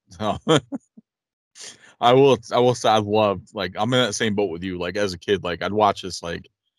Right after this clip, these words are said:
uh, U S A used to have, like, reruns on,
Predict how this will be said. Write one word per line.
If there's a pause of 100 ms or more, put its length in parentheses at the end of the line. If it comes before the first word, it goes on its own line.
(340)
uh,
U
S
A
used
to
have,
like,
reruns
on,